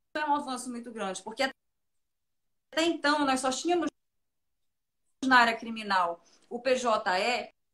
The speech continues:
no segundo grau e pra habeas corpus e mandados de segurança, ou seja, extremamente restrito.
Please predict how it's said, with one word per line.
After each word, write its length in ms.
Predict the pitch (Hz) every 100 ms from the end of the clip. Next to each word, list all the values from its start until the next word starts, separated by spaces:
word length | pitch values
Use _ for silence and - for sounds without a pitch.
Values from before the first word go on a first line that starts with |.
| _ _ _ _ _ -
no 120 | 247
segundo 460 | 262 277 294 403 415
grau 540 | 247 196 196 - - _ -
e 140 | 262 - _ _ _ _ _ _ 285
pra 220 | 285 285
habeas 320 | 320 339 339
corpus 580 | - 269 285 - 349 -
e 40 | - - _ _ _ _ _ _ 285
mandados 520 | 320 294 277 285 294
de 80 | -
segurança, 680 | - 269 320 294 285 233 196 _
ou 140 | 262 320
seja, 420 | 269 233 220 208 - _
extremamente 800 | 262 - 330 403 359 311 294 285
restrito. 760 | 269 240 233 196 185 175 -